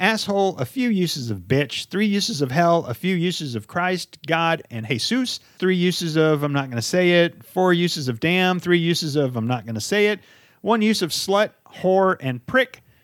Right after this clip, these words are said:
and one scene with brief but vulgar sexual dialogue."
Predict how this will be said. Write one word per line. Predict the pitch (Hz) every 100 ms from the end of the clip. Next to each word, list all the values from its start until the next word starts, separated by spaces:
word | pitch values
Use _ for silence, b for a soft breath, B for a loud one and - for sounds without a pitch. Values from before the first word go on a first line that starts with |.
| b b
and | 117 117
one | 143 208
scene | - 202 196 185
with | 117 95 98
brief | 127 185 -
but | 117 104
vulgar | 95 127 160 170
sexual | 165 - 139 - 147
dialogue." | 131 107 87 80 78